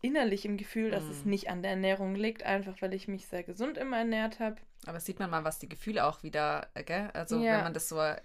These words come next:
Speaker 2: interpretieren kann.
Speaker 1: Genau, und dann kam eben das, was Saskia gerade schon gesagt hat,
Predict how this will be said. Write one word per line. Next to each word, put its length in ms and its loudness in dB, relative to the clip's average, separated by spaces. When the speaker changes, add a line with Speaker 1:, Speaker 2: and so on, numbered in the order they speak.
Speaker 2:
interpretieren 580 -2
kann. 240 -4
Speaker 1:
Genau, 320 8
und 120 6
dann 180 6
kam 240 2
eben 220 2
das, 160 -4
was 120 -4
Saskia 360 -6
gerade 260 -4
schon 240 -4
gesagt 460 -6
hat, 280 -2